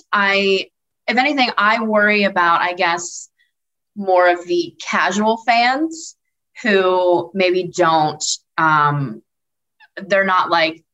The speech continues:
"I'm gonna consume every single thing Star Wars so I can understand the whole picture."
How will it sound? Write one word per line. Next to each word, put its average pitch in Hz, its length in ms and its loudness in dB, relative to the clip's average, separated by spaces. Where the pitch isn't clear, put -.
"I'm 185 200 0
gonna 180 180 -2
consume 180 360 -4
every 170 480 -2
single 170 320 -4
thing 165 240 -4
Star 160 380 0
Wars 175 320 0
so 170 80 0
I 156 80 0
can 160 160 -2
understand 156 500 -2
the 131 60 -2
whole 143 160 -4
picture." 262 680 -4